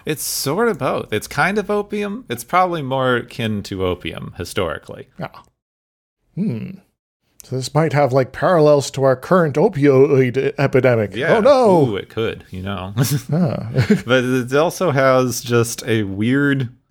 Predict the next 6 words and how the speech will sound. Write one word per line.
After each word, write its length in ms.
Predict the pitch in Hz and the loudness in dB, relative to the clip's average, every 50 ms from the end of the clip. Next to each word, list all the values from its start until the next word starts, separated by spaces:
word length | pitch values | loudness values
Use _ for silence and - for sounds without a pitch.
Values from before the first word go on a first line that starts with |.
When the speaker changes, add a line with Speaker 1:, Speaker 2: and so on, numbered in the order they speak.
| _ _ _ | _ _ _
Speaker 1:
fully 480 | _ - - - - 156 170 175 165 | _ -20 -10 -6 -4 -2 -2 -2 -2
weird, 500 | 151 131 127 123 117 113 113 110 110 104 | -2 -2 -2 -2 0 0 0 0 -2 -4
completely 520 | - - 110 - - 135 143 151 143 135 127 | -6 -6 -6 -2 -2 -2 -2 -2 -2 -2 -2
out 120 | 123 120 | -2 -2
of 120 | 117 107 104 | -2 -4 -4
nowhere, 760 | 110 104 104 104 101 101 98 95 95 92 92 90 90 - | -4 -4 -2 -2 -2 -2 -4 -4 -2 -2 -4 -4 -6 -10